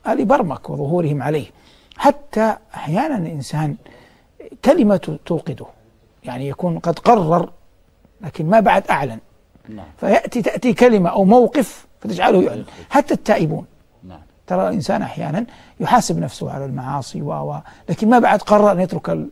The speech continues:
Speaker 1: المجموعة
Speaker 2: نعم.
Speaker 1: أو الفرقة أو ال-، الغناء أو الخمر حسب المعصية التي هو متلبس بها. فلكن ال-، الأمر يراوده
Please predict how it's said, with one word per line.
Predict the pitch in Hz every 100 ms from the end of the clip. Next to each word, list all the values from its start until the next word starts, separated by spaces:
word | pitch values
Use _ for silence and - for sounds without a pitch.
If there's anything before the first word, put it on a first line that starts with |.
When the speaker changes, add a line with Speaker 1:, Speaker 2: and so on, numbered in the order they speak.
| _ _ _
Speaker 1:
المجموعة | 156 151 139 127 - - _
Speaker 2:
نعم. | 98 82 73 -
Speaker 1:
أو | 156
الفرقة | - 160 170 185 165 - - _
أو | 151 147
ال-، | 151 151 147 - - _
الغناء | 160 151 160 156 139 - _ _ _ _ -
أو | 151
الخمر | - 170 143 - _ _ _
حسب | 220 - 208
المعصية | 202 170 - - 180 147 170
التي | 160 156
هو | 165
متلبس | 147 165 151 -
بها. | 139 117 - - - - _ _
فلكن | 190 214 233 - 190 220 240 240
ال-، | 208 190
الأمر | - 226 220 214
يراوده | 175 156 139 120